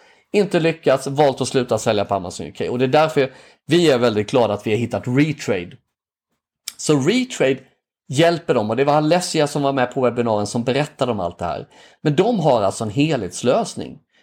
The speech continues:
De hjälper dig att ta dina produkter från vad du nu, vi säger att du sitter i Malmö, de tar dina produkter från Malmö till U K. De ser till, eh, att hjälpa dig med import of record. De hjälper dig med tullhantering på ett smidigt sätt.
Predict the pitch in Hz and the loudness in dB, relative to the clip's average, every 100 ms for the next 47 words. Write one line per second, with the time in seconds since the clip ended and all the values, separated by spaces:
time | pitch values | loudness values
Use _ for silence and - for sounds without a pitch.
0 | _ 202 254 226 131 113 117 240 131 131 | _ 2 2 2 2 0 -2 0 2 0
1 | - 127 220 269 196 - 147 127 - 113 | 2 2 2 0 -2 0 0 0 0 -2
2 | 127 120 120 117 113 95 85 180 180 143 | 0 2 2 2 -2 -4 -4 -2 2 2
3 | 131 127 123 - 107 117 104 98 170 185 | 2 0 0 0 0 2 2 0 0 2
4 | 127 185 196 165 - 127 117 - 110 120 | 0 2 0 -2 -4 -2 -2 -4 -4 0
5 | 120 117 101 98 101 95 101 78 - - | 0 0 -2 -6 -8 -6 -8 -8 -12 -20
6 | - - 165 156 - 165 - 185 214 185 | -20 -2 2 2 2 -2 0 2 2 2
7 | 120 - _ - 151 143 - 147 143 156 | -2 -8 _ 0 4 4 4 2 2 2
8 | 147 120 117 120 113 131 113 - 110 110 | 2 0 2 0 0 0 0 0 -2 0
9 | 110 - - 95 101 _ _ - 143 147 | -2 -4 -8 -8 -10 _ _ -2 0 2
10 | 139 165 175 - 139 143 139 156 151 113 | 4 2 0 0 0 0 -2 -2 -2 -4
11 | 101 117 107 107 120 117 - 127 104 92 | -6 -4 -4 -2 -6 -6 -2 -2 -2 -6
12 | - 98 - | -4 -6 -6